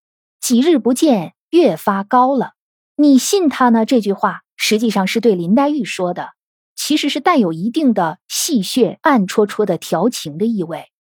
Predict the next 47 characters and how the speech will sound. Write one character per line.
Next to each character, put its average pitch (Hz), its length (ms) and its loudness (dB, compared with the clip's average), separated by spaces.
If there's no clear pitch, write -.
虽 - 180 0
然 294 160 4
是 294 160 0
对 370 220 4
着 226 140 0
史 175 200 -4
湘 247 240 2
云 190 140 0
说 285 220 -4
这 269 120 -2
句 196 120 -4
话， 185 300 -4
但 254 220 4
是 175 400 -2
话 220 380 -2
锋 240 260 2
所 233 260 2
指 190 380 -6
是 - 180 -2
指 180 200 -6
向 180 340 -4
林 160 240 -8
妹 240 140 4
妹 165 160 -6
的。 - 100 -20
那 403 100 2
么 403 80 4
转 285 240 4
过 349 100 4
头 269 220 2
来， 262 320 2
宝 254 180 4
玉 302 140 2
对 294 160 2
史 196 220 -2
湘 311 220 2
云 240 140 4
这 320 140 2
个 220 80 4
人 170 180 0
说 208 240 0
的 190 80 -2
话 196 200 0
是 196 100 -6
什 175 180 -4
么 175 60 -8
呢？ 196 220 -6